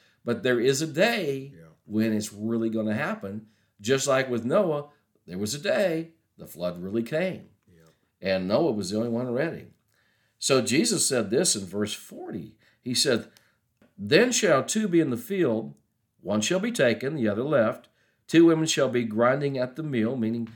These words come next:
Speaker 1: grinding corn like they did in those
Speaker 2: Mm-hmm.
Speaker 1: days with the mill.
Speaker 2: Mm-hmm.
Speaker 1: "One shall be taken and another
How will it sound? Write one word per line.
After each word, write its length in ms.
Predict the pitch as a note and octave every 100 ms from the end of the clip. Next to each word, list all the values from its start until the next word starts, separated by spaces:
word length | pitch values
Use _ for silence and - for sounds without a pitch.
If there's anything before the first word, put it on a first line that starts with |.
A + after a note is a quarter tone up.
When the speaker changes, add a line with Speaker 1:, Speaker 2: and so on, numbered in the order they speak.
| - -
Speaker 1:
grinding 460 | A#2+ A#2+ B2+ D3+
corn 460 | - D#3+ A#2+ G2+ B2
like 200 | G2+ G2+
they 120 | A2
did 240 | G#2 A2 A2+
in 100 | A2+
those 200 | A#2 E2
Speaker 2:
Mm-hmm. 100 | G#2
Speaker 1:
days 200 | F#2+ G#2+
with 140 | A2
the 60 | A2
mill. 360 | D3 G#2 E2 - _ _
Speaker 2:
Mm-hmm. 200 | E2 E2 - _ _
Speaker 1:
"One 320 | - C3+ C#3
shall 300 | D#3+ - F3+
be 140 | F#3 A3
taken 580 | - C3+ A2+ C#3+ D#3+ -
and 140 | G#2+
another 480 | G#2+ G#2 G2 A#2+ D3